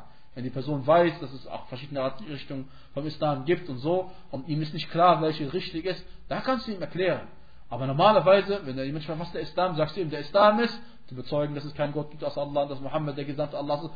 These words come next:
und sagst ihm die Arkane Islam, das ist der Islam. Weil der Prophet hat auch so geantwortet, sallallahu alaihi wasallam. Also antworte du auch wie er.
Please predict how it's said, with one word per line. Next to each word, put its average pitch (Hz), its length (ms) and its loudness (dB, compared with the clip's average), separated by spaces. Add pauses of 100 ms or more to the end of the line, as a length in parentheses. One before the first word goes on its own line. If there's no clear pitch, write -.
(160)
und 151 120 0
sagst 208 220 6
ihm 202 120 -4
die 226 100 0
Arkane 226 360 2
Islam, 202 280 -6
das 233 120 -2
ist - 60 -12
der 190 80 -8
Islam. 185 420 -2 (240)
Weil 143 120 -2
der 156 100 0
Prophet 170 340 -4
hat 233 160 -2
auch 254 200 4
so 214 120 2
geantwortet, 175 600 0
sallallahu 110 320 -8
alaihi - 100 -14
wasallam. - 220 -14 (280)
Also 151 200 0
antworte 220 440 0
du 214 140 -4
auch 190 240 0
wie 180 100 -6
er. 185 340 6